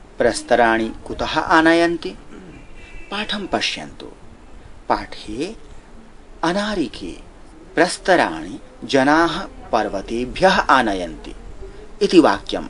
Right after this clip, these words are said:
अस्ति. अधुना ज्ञातवन्तः किल? उत्तरं लिखन्तु। "सेतोः निर्माणाय कर्मकराः प्रस्तराणि पर्वतेभ्यः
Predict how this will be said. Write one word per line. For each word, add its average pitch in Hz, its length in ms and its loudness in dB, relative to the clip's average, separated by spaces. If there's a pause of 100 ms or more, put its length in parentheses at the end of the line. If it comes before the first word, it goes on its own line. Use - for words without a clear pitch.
अस्ति. - 380 -14 (880)
अधुना 113 400 2
ज्ञातवन्तः 120 880 0
किल? 214 240 0 (380)
उत्तरं 160 460 -2 (1080)
लिखन्तु। 127 520 0 (960)
"सेतोः 185 640 8
निर्माणाय 95 960 -2 (540)
कर्मकराः 151 960 4
प्रस्तराणि 131 1040 0 (360)
पर्वतेभ्यः 104 920 0